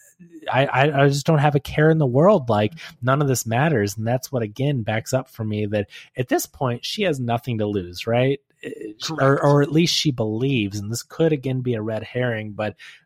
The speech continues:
Speaker 1: uh, she is in complete belief that, like, it doesn't matter if I die now or whatever,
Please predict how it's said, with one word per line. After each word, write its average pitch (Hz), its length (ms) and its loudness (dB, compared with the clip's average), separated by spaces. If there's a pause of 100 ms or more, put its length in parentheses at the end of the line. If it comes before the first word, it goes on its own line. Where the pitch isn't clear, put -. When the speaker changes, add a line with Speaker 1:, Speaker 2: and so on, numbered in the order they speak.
(100)
Speaker 1:
uh, 101 240 -6
she 160 240 -2
is 269 140 0
in 196 100 -4
complete 135 720 -4
belief 127 560 2
that, - 180 -16
like, 107 280 -6
it 170 80 -12
doesn't 262 200 -4
matter 123 200 0
if 120 100 -4
I 110 120 0
die 107 260 -2
now 113 280 0
or 110 140 0
whatever, 127 520 2